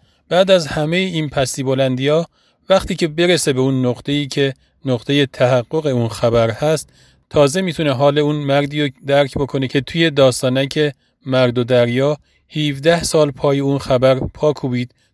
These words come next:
تا بالاخره به گنج دست پیدا کرد. بعد هم تازه همه اینها رو که به دست بیاره، تازه اول راهه. باید به خاطر داشته باشه که این رسیدن به نقطه هدف تفضل پروردگار بوده در حقش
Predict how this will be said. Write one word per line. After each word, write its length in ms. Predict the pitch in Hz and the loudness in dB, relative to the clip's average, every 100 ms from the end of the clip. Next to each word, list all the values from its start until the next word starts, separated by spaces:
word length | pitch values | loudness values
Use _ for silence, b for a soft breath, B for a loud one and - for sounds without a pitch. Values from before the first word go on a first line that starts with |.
| - | -2
تا 140 | 135 | 0
بالاخره 440 | 117 110 101 113 113 | 2 0 -2 -2 -2
به 120 | 113 | -4
گنج 380 | 110 117 123 - _ _ - | -2 -2 -2 -8 _ _ 0
دست 280 | 131 127 - | 0 0 -4
پیدا 240 | 98 92 | -6 -8
کرد. 260 | 90 - - _ _ _ _ | -12 -14 -16 _ _ _ _
بعد 280 | 131 143 160 | 2 2 2
هم 220 | 165 160 | 0 -2
تازه 520 | 139 139 127 151 143 - b b b | -2 -2 0 0 0 -2 b b b
همه 320 | - 151 151 180 | -6 -2 0 0
اینها 380 | 170 156 135 | 0 -2 0
رو 120 | 151 143 | 0 0
که 120 | 143 | -2
به 120 | 123 | -2
دست 320 | 120 120 - | 0 0 -2
بیاره، 480 | 131 120 135 147 127 _ _ - | -2 0 0 0 -2 _ _ -4
تازه 240 | 131 131 | -2 2
اول 520 | 156 139 123 156 143 | 2 2 4 2 2
راهه. 340 | 104 95 95 - _ _ _ _ _ | -2 -4 -8 -20 _ _ _ _ _
باید 240 | - 156 180 | 2 2 2
به 100 | 170 | 2
خاطر 300 | 165 139 190 | 2 0 0
داشته 300 | 170 143 180 | -2 -4 -4
باشه 240 | 196 190 | -6 -6
که 120 | 170 | -6
این 180 | 170 170 | -4 -2
رسیدن 520 | 147 135 139 139 139 | -2 -2 -2 0 0
به 120 | 135 135 | 0 -2
نقطه 480 | 131 - 135 131 120 | -4 -4 -2 -2 0
هدف 400 | 131 143 175 180 b b b b - | 0 2 0 -2 b b b b -2
تفضل 560 | 151 - 143 139 175 | 0 2 2 2 0
پروردگار 760 | 160 135 123 123 117 120 143 135 | 2 2 4 2 2 0 0 0
بوده 220 | 113 104 | -2 -4
در 180 | 104 101 | -4 -4
حقش 560 | 98 98 - 90 - | -4 -6 -8 -14 -14